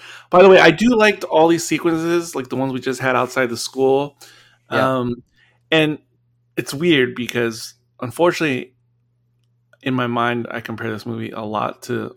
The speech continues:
Speaker 1: All Monsters Attack, which is very unfortunate.
Speaker 2: <laughs> Aw.
Speaker 1: But this is actually an element I like in this movie and in that movie, that other movie I don't like, um, All Monsters. I like just seeing contemporary Japan of the time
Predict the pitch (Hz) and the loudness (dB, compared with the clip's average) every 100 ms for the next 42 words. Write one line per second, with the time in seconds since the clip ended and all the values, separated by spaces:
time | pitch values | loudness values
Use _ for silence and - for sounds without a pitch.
0 | - 120 117 117 117 120 113 127 135 196 | -10 -6 -4 -6 -6 -8 -8 -4 -4 -4
1 | - - 117 110 104 - 131 120 113 - | -10 -16 -16 -16 -14 -6 -4 -2 -6 -8
2 | 117 - 131 135 180 - 101 90 80 - | -8 0 0 -2 -6 -2 0 0 -2 -10
3 | _ _ - 180 240 233 208 196 - 175 | _ _ 2 4 2 4 4 4 2 4
4 | 160 170 175 156 147 151 151 147 131 156 | 6 6 6 6 4 4 2 -2 0 -2
5 | 151 151 - 240 277 226 180 160 147 143 | -2 -2 2 6 6 4 2 0 0 0
6 | 143 143 131 127 120 - _ - 127 - | -2 -2 -2 -4 -6 -14 _ -4 -4 0
7 | 147 147 120 117 120 110 113 113 117 120 | 0 0 -2 -2 -4 -4 -6 -6 -4 -4
8 | 120 _ - _ _ _ 127 123 131 131 | -6 _ -20 _ _ _ -4 -2 -2 -2
9 | 123 113 123 - - 175 220 226 202 190 | -4 -6 -14 -4 2 6 8 6 2 0
10 | - 202 190 170 - 165 165 165 156 151 | 2 2 2 -2 0 0 4 4 6 4
11 | 127 127 143 143 143 139 143 143 131 - | 0 -2 -2 0 -2 -4 -2 -2 -2 -6
12 | 135 135 135 147 170 196 | -4 0 2 2 0 -4